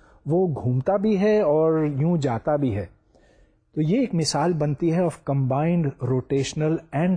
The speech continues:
translational motion۔ اس کو اب ہم زیادہ تفصیل سے دیکھنا چاہیں گے۔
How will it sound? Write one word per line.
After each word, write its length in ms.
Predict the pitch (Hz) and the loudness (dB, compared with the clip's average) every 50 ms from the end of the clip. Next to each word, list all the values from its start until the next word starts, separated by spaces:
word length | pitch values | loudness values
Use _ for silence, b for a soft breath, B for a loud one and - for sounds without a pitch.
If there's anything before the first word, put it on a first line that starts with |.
| - - | -2 -2
translational 680 | 160 151 147 139 - - 131 135 127 - - 143 143 143 | -2 -2 -2 -4 -4 -2 -2 -2 -2 -2 -4 -2 -2 0
motion۔ 440 | 135 135 123 113 101 - - - 87 82 - _ _ _ _ _ _ _ _ _ _ _ _ _ _ _ _ _ | 0 0 0 0 -2 -4 -6 -12 -14 -16 -20 _ _ _ _ _ _ _ _ _ _ _ _ _ _ _ _ _
اس 240 | _ 196 202 - - | _ -4 -4 -2 0
کو 160 | - 247 226 | 0 2 2
اب 180 | 214 190 185 196 | 2 2 2 0
ہم 100 | 208 196 | 0 2
زیادہ 260 | 170 170 165 175 190 175 - | 0 0 2 0 0 0 -2
تفصیل 380 | 175 156 - - - 196 202 | -4 -4 -2 -2 -2 -2 -2
سے 140 | 190 - 208 | 0 -2 -2
دیکھنا 380 | 180 160 147 131 107 135 135 120 | 0 0 -2 0 0 0 -2 -2
چاہیں 400 | - - 120 101 107 107 101 95 | -2 -2 -2 -2 -2 -2 -2 -4
گے۔ 80 | 95 | -6